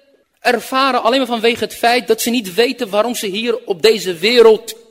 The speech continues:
zijn geplaatst. Alhamdulillah, als je de moslim vraagt waarom, "وَمَا خَلَقْتُ الْجِنَّ وَالْإِنسَ إِلَّا لِيَعْبُدُونَ." Ik heb slechts de djinn en de mens geschapen om mij te aanbidden. Dat is onze doelstelling.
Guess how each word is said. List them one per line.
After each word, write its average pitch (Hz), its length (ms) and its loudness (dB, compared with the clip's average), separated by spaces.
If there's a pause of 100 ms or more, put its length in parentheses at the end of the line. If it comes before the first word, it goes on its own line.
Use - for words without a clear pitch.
(220)
zijn 160 260 -4
geplaatst. 131 520 -8 (1200)
Alhamdulillah, 208 520 -6
als 175 100 -6
je 180 80 -8
de 170 80 -8
moslim 180 320 -12
vraagt 170 240 -10
waarom, 185 440 -4 (420)
"وَمَا 143 400 -4
خَلَقْتُ 123 480 -8
الْجِنَّ 123 460 -8
وَالْإِنسَ 120 500 -10
إِلَّا 160 260 -10
لِيَعْبُدُونَ." 139 680 -14 (440)
Ik 131 160 -18
heb - 160 -12
slechts 165 320 -14
de 131 160 -14
djinn 151 240 -14
en 123 140 -16
de 110 80 -14
mens 156 300 -12
geschapen - 600 -18
om 131 140 -10
mij 156 160 -6
te - 160 -12
aanbidden. 139 440 -14 (160)
Dat 180 240 -4
is - 280 -8 (240)
onze 151 320 -10
doelstelling. 104 560 -12